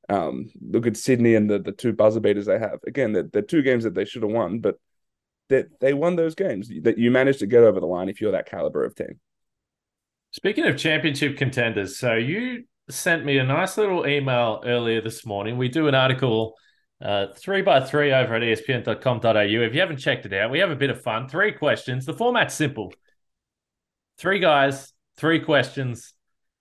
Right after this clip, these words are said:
Speaker 2: and some questionable opinions that get put, uh, online. So today, one of the questions we had, and Peter Hooley joins us as well for that, one of the questions we had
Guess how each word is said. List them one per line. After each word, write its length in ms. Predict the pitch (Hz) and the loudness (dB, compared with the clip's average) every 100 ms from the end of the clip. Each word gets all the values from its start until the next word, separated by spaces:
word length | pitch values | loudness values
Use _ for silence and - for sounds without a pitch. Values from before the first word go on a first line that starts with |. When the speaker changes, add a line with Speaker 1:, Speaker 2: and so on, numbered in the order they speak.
| _ _ - | _ _ -10
Speaker 2:
and 200 | 160 147 | -6 -2
some 500 | 156 139 120 110 - _ - _ - 139 | 0 0 0 -2 -8 _ -20 _ -16 -2
questionable 760 | 175 160 147 127 120 101 - - | 0 2 0 0 0 -2 -4 -8
opinions 500 | 127 131 107 90 87 | -4 -2 -2 -4 -6
that 120 | 107 | -4
get 260 | 101 110 - | -2 -2 -2
put, 340 | 123 104 - | -2 -2 -2
uh, 440 | 110 98 95 95 - | 2 4 4 4 2
online. 480 | 123 107 104 104 95 | -2 0 0 0 -2
So 360 | - 160 135 127 - _ _ _ _ _ - | 0 2 2 -2 -16 _ _ _ _ _ -6
today, 540 | 160 165 208 220 196 - _ _ - | 0 2 2 0 -4 -10 _ _ -10
one 260 | 139 170 | -2 -2
of 80 | 196 | -2
the 80 | 143 | -6
questions 480 | 160 143 - 127 104 | -4 -4 -4 -10 -8
we 120 | 101 | -4
had, 180 | 107 113 | -2 -2
and 140 | 123 | -2
Peter 180 | 147 117 | -2 -2
Hooley 300 | 117 113 95 | -2 -4 -4
joins 260 | 107 98 | -6 -8
us 140 | 92 85 | -12 -12
as 80 | 92 | -4
well 180 | 104 | -4
for 120 | 107 104 | -2 -2
that, 300 | 98 87 - | -2 -2 -4
one 140 | 143 | -2
of 80 | 180 | 0
the 60 | |
questions 360 | 139 160 151 127 | 0 -2 -2 -4
we 140 | 117 | -4
had 380 | 107 123 107 101 | -2 0 -2 -4